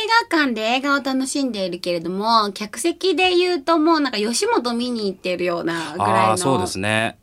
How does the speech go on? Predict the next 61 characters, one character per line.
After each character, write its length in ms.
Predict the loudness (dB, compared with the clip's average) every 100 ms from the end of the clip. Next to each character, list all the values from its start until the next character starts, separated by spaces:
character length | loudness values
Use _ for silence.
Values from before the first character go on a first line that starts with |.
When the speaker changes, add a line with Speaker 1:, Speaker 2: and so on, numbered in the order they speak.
| -2
Speaker 1:
揺 160 | 0
れ 100 | 2
方 320 | 0 -4 -4 -6
を 80 |
し 80 | -6
て 140 | -6 -6
い 20 |
る 320 | -6 -10 -14 -12
感 120 | -8
じ 40 |
で 40 | -4
す 60 | -2
か 60 |
ね。 60 | 0
Speaker 2:
そ 60 |
う 20 | -2
で 80 | -4
す 120 | -6
ね。 420 | -4 -2 0 -2
だ 100 | -4
か 60 | -6
ら 260 | -6 -8 -8
い 80 | -6
ろ 120 | -2
ん 100 | -2
な 140 | -2
こ 160 | -2 -4
う 40 |
ド 120 | -2 -2
ラ 100 | -2
マ 140 | -4
も 180 | -4 -4
あ 60 |
り 100 | -2
な 120 | -2 -2
が 80 |
ら 140 | -2 -4
最 200 | -6 -6
後 80 | -6
は 80 |
笑 280 | -6 -6 -6
い 20 | -8
っ 20 |
て 180 | -12 -14
い 40 |
う 60 | -12
形 300 | -14 -14 -10
で。 60 |
だ 140 | -6 -2
か 60 |
ら、 140 | -4 -4 -12 -14 -14 -14 -8
え 80 | -8
っ 40 |
と、 260 | -6 -6 -4 -2
豊 120 | 0
川 140 | 0
悦 100 | 0 -2
司 40 |
さ 140 | -4
ん 100 | -6 -4
が 280 | 0 0